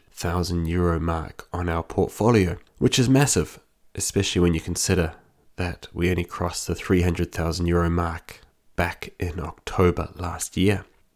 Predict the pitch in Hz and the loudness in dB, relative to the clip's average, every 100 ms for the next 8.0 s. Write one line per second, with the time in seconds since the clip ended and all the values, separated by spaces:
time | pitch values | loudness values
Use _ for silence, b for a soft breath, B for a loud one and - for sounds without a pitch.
0 | _ - - 117 110 - 87 80 - 90 | _ -6 0 4 4 4 2 0 0 2
1 | 85 85 85 87 - - 92 90 - 95 | 2 2 0 0 -2 2 2 2 0 0
2 | 87 - 82 80 80 - _ - 87 - | 2 0 0 -2 -6 -18 _ -4 -2 -2
3 | 87 - - 85 - 87 92 90 85 87 | -2 -4 -2 0 2 2 4 2 0 0
4 | 82 80 - - - - 123 117 110 - | 0 -2 -8 -18 -2 4 6 6 4 2
5 | 110 113 - 107 104 - - _ - 82 | 0 0 2 2 2 -2 -14 _ -4 -2
6 | 80 - 82 82 - 85 87 82 87 - | -2 -6 -8 -4 -2 -2 -2 -4 -4 -2
7 | 87 92 87 87 85 - - - 85 | 2 2 4 2 0 -4 -2 2 0